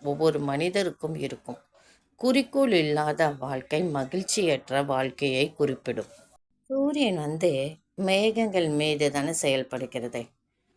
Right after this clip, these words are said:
ஒரு புன்முறுவல் கஷ்டங்கள் மீது செயல்படுகிறது.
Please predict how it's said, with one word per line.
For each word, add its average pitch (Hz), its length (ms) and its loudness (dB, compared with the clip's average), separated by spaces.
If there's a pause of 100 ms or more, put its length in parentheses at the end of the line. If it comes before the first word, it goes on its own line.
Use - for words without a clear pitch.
(160)
ஒரு 262 320 2 (120)
புன்முறுவல் 175 920 0 (240)
கஷ்டங்கள் 196 800 -2
மீது 147 420 2
செயல்படுகிறது. 120 840 -6